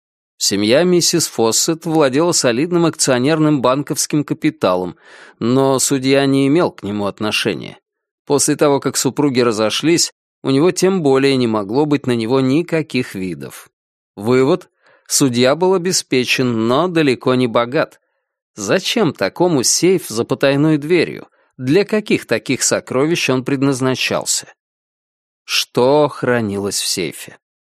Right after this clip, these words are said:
Или, если без обиняков, за что убили судью? Из бесед с родственниками и друзьями выяснилось, что он не имел дорогостоящих привычек,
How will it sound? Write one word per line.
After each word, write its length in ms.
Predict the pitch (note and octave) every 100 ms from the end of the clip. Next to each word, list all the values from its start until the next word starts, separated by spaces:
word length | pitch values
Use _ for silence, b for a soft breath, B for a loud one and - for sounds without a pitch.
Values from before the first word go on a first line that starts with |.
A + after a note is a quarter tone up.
| _ _ _ b b b
Или, 440 | A#2+ F3+ G#3 E3
если 340 | F#2 C3 C#3 C#3+
без 200 | B2+ A#2+
обиняков, 680 | A#2+ A#2 A#2 F#3 F#3 - - _
за 220 | G3+ A3
что 380 | - - D3+ B2+
убили 360 | F2+ B2+ G3
судью? 580 | F#3+ - E3+ D3 A#2 - _ _ _ _ _ _ _
Из 180 | A#2+ A#2
бесед 340 | C3+ D#3 G3+ -
с 140 | -
родственниками 760 | D#3 E3 - D#3 D#3 C#3+ C#3
и 60 | C3
друзьями 600 | A#2 A2 G2+ C#3 D#3+ D#3
выяснилось, 760 | C3+ B2+ G3 C#3+ - G2 E2+ -
что 240 | - C#3+
он 160 | D3+ D3+
не 140 | D#3
имел 240 | D#3 F#3+
дорогостоящих 880 | D#3+ C#3 C3 B2 - E3 D#3 - G#2+
привычек, 680 | - G2 G2+ E3 - C#3+